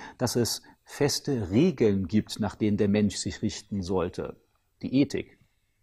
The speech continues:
dass was eines gut ist und das andere falsch ist. Und viele Inhalte dieser Ethik gleichen sich auch.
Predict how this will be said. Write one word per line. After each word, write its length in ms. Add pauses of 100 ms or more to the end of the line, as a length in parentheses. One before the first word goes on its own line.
(120)
dass 300
was 240
eines 580
gut 260
ist 300 (240)
und 60
das 180
andere 420 (160)
falsch 420
ist. 420 (500)
Und 160
viele 280
Inhalte 680
dieser 340
Ethik 460
gleichen 460
sich 260
auch. 320